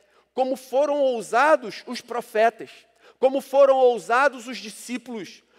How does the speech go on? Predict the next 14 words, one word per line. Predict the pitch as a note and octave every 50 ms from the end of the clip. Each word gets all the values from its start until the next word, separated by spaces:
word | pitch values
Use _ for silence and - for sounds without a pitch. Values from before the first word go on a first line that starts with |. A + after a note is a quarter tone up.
| _ _
como | - B3 B3+ C4
foram | C4 - C4 C4+ C4+ C4+ C4+
ousados | C4 B3+ B3 A3+ F#3+ D#3 F3 A#3 B3+ C#4+ D4+ B3 A#3 G#3 F3+ - - - _ _ _ _ _ _ _ _
os | D4+ C#4 C#4 C4
homens | C#4+ D#4 D4+ D#4+ D4 B3
e | C#4+
as | C4
mulheres | B3+ C4+ C4+ B3+ B3+ C4+ C4+ B3+ A3+
de | G#3 A#3 B3
Deus | G3+ F#3+ G#3+ C4 C#4+ C#4+ D4 C4 - - _ _ _ _ _ _ _ _ _ -
ao | G#3+ G#3+
longo | G3+ G#3 G#3 G3+ G3
dos | F#3 G#3 G3+ -
séculos. | - - F#3 F3 E3+ - D#3+ D3+ -